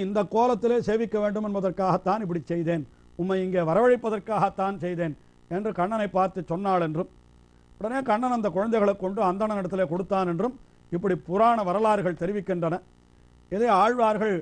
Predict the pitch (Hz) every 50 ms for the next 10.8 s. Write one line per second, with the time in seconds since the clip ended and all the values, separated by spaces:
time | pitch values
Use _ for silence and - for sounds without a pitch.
0 | - - - - _ _ _ - - - 180 196 208 196 196 190 185 180 202 233
1 | 226 226 214 208 214 226 202 180 190 202 214 196 196 170 190 180 165 - 185 170
2 | 170 113 120 120 113 - - - - - - _ - - - - - - - -
3 | - - - - - - - - - - 208 226 220 208 190 170 180 208 233 233
4 | 233 233 220 214 208 202 190 196 185 165 165 185 208 196 196 202 175 - 190 208
5 | 208 156 175 196 202 190 208 202 196 - 196 185 180 175 170 175 196 - - _
6 | - - - _ _ - - _ _ 180 208 233 226 - 233 202 220 208 - 220
7 | 226 233 226 196 185 202 226 214 220 214 220 220 208 196 185 147 180 214 240 233
8 | 202 226 220 202 185 185 202 208 208 202 214 214 233 262 - _ _ - - -
9 | _ - - - - - - - 143 190 240 262 269 - - 254 247 247 240 233
10 | 247 254 - 214 202 214 233 233 220 226 185 214 208 214 185 -